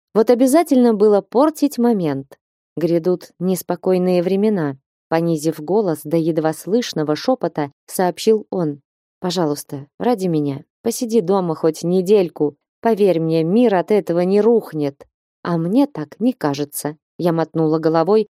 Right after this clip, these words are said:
высвобождаясь из нежного плена его теплых рук. Не хотелось отстраняться. Но когда он поглаживал большими пальцами мои щеки, меня тянуло прикрыть глаза и замурлыкать, а не спорить о принципиальных вещах.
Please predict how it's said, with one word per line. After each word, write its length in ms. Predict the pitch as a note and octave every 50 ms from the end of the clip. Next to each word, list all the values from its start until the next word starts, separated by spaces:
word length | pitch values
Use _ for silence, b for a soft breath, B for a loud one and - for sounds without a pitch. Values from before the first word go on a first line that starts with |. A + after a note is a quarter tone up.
| _ _ -
высвобождаясь 1040 | F3+ G#3 A3 - F#3+ G3 F3+ F#3 F#3 F3+ E3+ E3+ G3+ A3 A3+ F#3+ D#3+ C#3+ - -
из 200 | D3+ D3 D3 C#3+
нежного 560 | D3+ D#3 E3 G3+ A#3 A#3 F3+ F3 D#3+ D3+ D3 C#3
плена 360 | - D#3+ G3 A#3 A3 F#3+ E3
его 260 | D3+ D#3 D3 D#3 E3+
теплых 480 | E3 - D#3+ D3 C#3+ - D3+ D3+ - -
рук. 300 | - D3 C#3 - - - _ _ _ -
Не 140 | A#3+ B3+ B3
хотелось 500 | B3 B3 A#3+ - A3 F3+ E3 D#3 - -
отстраняться. 840 | D3+ - - - D#3+ D#3+ D#3 D#3 D3+ C#3+ C#3+ - - - D3 D3+ - _ _ _ -
Но 140 | F3 F3 E3+
когда 340 | F3+ F3 E3+ E3+ F3+ E3+ E3+
он 160 | E3+ F3+ D#3+
поглаживал 640 | D#3+ E3+ D3+ D#3 D#3+ F3+ G3 G3 D#3+ E3 C#3+ D3 D3
большими 420 | C#3+ D3+ D#3 D3+ - F3 E3+ E3 D#3+
пальцами 560 | - - F#3+ G3 F#3+ E3 - - D#3 D#3 D3+
мои 260 | D3+ D#3 D3+ D3+ D3
щеки, 600 | C#3+ - - - G#3 G#3+ G#3+ G#3 - - D#3 D3+ - _ -
меня 280 | A#3 B3+ C#4 D#4 D4+
тянуло 420 | D4+ - A3+ G#3+ A#3+ C4+ B3+ A3+ A3
прикрыть 500 | - G3+ G3+ G3+ - B3+ D4+ D4+ B3 G#3+
глаза 540 | G3 G#3 G#3 G3+ G3 F3+ F3 G#3+ C4 C#4
и 160 | C4+ B3 A#3+ A3
замурлыкать, 1080 | F#3+ G#3+ G#3+ G3+ F#3+ F#3+ F#3+ F#3 F3 F3+ G3+ B3 C#4 B3 - - E3 C#3+ - - - _
а 80 | B3 A3+
не 200 | G3+ F#3 E3+ D#3
спорить 580 | - - - - F3+ G#3 G#3+ F#3 E3 C#3+ -
о 100 | D3 C#3
принципиальных 880 | C#3 - D3 D3+ D3 - D3+ - D#3 D#3 D#3+ E3+ E3+ D#3+ D#3+ D#3 D3+ -
вещах. 680 | D#3 C#3+ D3+ D3 - - - D3+ C#3 C#3+ - - -